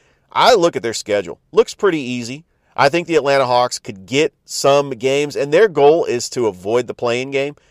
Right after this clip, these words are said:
Try to get a number six seed, avoid the play-in game, and maybe sneak a win. If you get hot at the right time, the Hawks could get into playoffs, and I think they could beat a Philly.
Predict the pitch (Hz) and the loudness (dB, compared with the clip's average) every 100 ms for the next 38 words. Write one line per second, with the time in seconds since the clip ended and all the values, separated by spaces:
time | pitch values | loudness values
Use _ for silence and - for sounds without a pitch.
0 | _ _ _ _ - 185 302 226 185 214 | _ _ _ _ 0 2 0 -2 2 2
1 | - 156 160 170 151 - 156 - - 147 | 2 -2 -2 -2 -4 -6 -6 -6 -6 -4
2 | 143 107 92 139 202 170 - 151 147 143 | -4 -4 -4 2 2 0 -2 -2 -2 -2
3 | 139 139 135 _ _ 139 139 127 135 151 | -2 -2 -6 _ _ -6 -4 -4 2 4
4 | 180 196 202 202 196 _ _ _ _ - | 4 -2 -10 -14 -18 _ _ _ _ -10
5 | 147 165 190 - 147 143 127 151 160 135 | -4 -4 -4 0 2 2 0 0 2 2
6 | 120 110 120 156 185 - 165 185 180 160 | -2 -10 -10 0 0 2 0 0 0 0
7 | 160 160 - 156 156 139 110 - _ - | 2 0 -2 -2 0 0 -2 -8 _ -2
8 | 117 143 151 - 131 117 139 123 - 131 | 2 2 2 -2 -8 -6 -4 -4 -2 2
9 | 127 135 170 202 233 277 233 214 160 131 | 4 2 0 -6 -4 -6 -2 -4 -4 -8
10 | 143 139 123 - 123 110 156 | -6 -6 -6 -2 -2 -2 -8